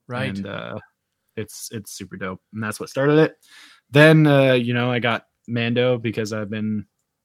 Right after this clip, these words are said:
Speaker 2: that show has definitely grown on me as just, like, one of the better Star Wars properties.
Speaker 1: Yeah.
Speaker 2: And so I got that. And now I have all sorts of stupid stuff on pre-order.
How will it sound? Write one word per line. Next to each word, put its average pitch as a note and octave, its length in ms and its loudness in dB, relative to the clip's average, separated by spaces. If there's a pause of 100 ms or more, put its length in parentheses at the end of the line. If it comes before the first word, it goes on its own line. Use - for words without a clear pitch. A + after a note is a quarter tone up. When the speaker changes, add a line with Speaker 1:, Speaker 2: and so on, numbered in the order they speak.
(340)
Speaker 2:
that D3 180 2
show D3+ 200 6
has B2 200 0
definitely B2 420 0
grown A#2 200 -2
on A#2+ 160 -4
me C3+ 200 -8 (140)
as A2 200 -8
just, - 240 -8
like, G#2+ 240 -8
one G#2+ 300 -6
of G2 120 -8
the G2+ 100 -8
better G#2 640 -6 (120)
Star G2 260 -6
Wars G#2 160 -8
properties. A#2+ 600 -10
Speaker 1:
Yeah. B2 280 -6
Speaker 2:
And G#2 400 -8
so G#2 160 -10
I G2+ 60 -6
got G2+ 220 -10
that. B2+ 300 -8 (760)
And A2+ 160 0
now C3 280 6
I C#3+ 100 6
have C#3 220 2
all C#3+ 120 2
sorts D#3 260 -4
of C3 60 -8
stupid A#2+ 340 -6
stuff G#2+ 340 -6
on G#2 140 -6
pre-order. G2+ 520 -6